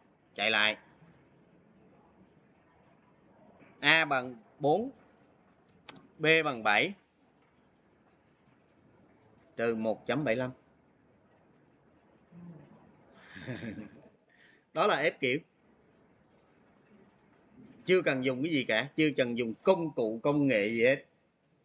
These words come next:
Chỉ cần nhân cho một chấm không là ép kiểu. Được không? À, B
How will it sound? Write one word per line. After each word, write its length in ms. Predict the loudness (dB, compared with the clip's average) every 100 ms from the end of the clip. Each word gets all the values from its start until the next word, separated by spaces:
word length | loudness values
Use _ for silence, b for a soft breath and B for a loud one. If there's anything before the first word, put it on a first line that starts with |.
| _ _ _ _ -12
Chỉ 100 | -4
cần 220 | -2 2
nhân 220 | 2 2
cho 80 | 0
một 220 | 0 -2
chấm 160 | -2 0
không 280 | 2 2 -4 -4
là 240 | 2 2
ép 280 | 2 -2 -2
kiểu. 200 | -4 -4 -6 _ _ _ _ _ _ _ _ _ _ _ _ _ _ _ _ _ -4
Được 160 | 2
không? 240 | 4 4 0 -12 _ _ _ _ _ _ _ _ _ _ _ -20 _ _ _ _ _ _ _ _ _ _ _
À, 340 | 0 2 2 -2 -14 _ _
B 100 | 2